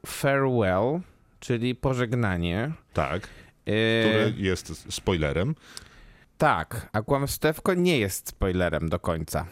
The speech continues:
Speaker 1: tak
Speaker 2: Nie.
Speaker 1: naprawdę. A i, i co więcej, zdecydowanie lepiej opisuje, e, fabułę filmu niż Pożegnanie.
Speaker 2: I jakość tego kłamstwa, które jest białym kłamstwem.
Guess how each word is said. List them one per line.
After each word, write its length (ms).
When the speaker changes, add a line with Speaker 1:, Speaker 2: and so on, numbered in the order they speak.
Speaker 1:
tak 100
Speaker 2:
Nie. 100
Speaker 1:
naprawdę. 600
A 80
i, 200
i 60
co 140
więcej, 380
zdecydowanie 680
lepiej 360
opisuje, 500
e, 760
fabułę 440
filmu 380
niż 280
Pożegnanie. 640
Speaker 2:
I 80
jakość 300
tego 180
kłamstwa, 360
które 200
jest 100
białym 340
kłamstwem. 480